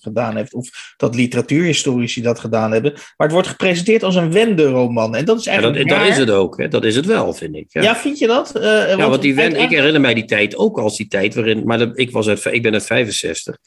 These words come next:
Speaker 1: Mhm.
Speaker 2: Ik herinner me die tijd ook, dat toen begon je net met je eer-, artistieke punkachtige dingetjes.
Speaker 1: Ja.
Speaker 2: En dat was in Nijmegen, dus we hadden <laughs>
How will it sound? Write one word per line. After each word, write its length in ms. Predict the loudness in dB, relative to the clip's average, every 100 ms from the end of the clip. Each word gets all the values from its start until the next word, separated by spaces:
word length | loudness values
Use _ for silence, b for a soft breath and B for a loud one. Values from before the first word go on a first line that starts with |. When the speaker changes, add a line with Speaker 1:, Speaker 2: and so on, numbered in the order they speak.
| -6
Speaker 1:
Mhm. 320 | -2 0 0
Speaker 2:
Ik 100 | -2
herinner 240 | 0 0 2
me 80 |
die 160 | 0 -2
tijd 280 | -2 -2 -2
ook, 140 | -2
dat 240 | -4 -8 -6
toen 140 | -8
begon 280 | -4 0 0
je 100 | 2
net 200 | 0 -2
met 180 | -4 -4
je 100 | -4
eer-, 380 | -4 -4 -10 -8
artistieke 520 | -8 -6 -8 -8 -8
punkachtige 720 | -4 -4 -2 -8 -8 -4 -2
dingetjes. 680 | 0 0 -2 -4 -4 -6 -10 b b
Speaker 1:
Ja. 240 | -2 -2 -2
Speaker 2:
En 120 | -4
dat 100 | 0
was 140 | 0 2
in 100 | 2
Nijmegen, 480 | 2 4 4 2
dus 100 | 2
we 80 | 2
hadden 260 | 0 0
<laughs> 40 | 0